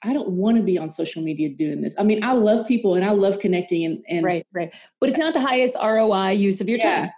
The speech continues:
Speaker 1: So
Speaker 2: Period.
Speaker 1: it's like, I'm just spending all this time doing this and I'm, exactly. So, so I'm, so sign me up. <laughs>
Speaker 2: <laughs> You got it. You got it.
Speaker 1: Awesome.
Speaker 2: Yeah. We definitely wanna work with experts who have, um, you know, uh, gained a little bit of traction.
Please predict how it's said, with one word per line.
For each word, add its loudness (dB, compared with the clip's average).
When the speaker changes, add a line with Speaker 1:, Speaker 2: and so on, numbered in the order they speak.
Speaker 1:
So -6
Speaker 2:
Period. 6
Speaker 1:
it's -6
like, 0
I'm 0
just -2
spending 0
all 0
this -4
time -4
doing 4
this -4
and -8
I'm, -12
exactly. -4
So, -4
so 0
I'm, 0
so -4
sign -2
me 0
up. -2
<laughs> -
Speaker 2:
<laughs> 0
You 6
got 4
it. 4
You 4
got 2
it. 0
Speaker 1:
Awesome. -4
Speaker 2:
Yeah. -2
We 4
definitely 2
wanna 0
work 2
with 0
experts 0
who 2
have, 0
um, -2
you 2
know, 2
uh, 0
gained 0
a 0
little 0
bit 2
of 0
traction. -4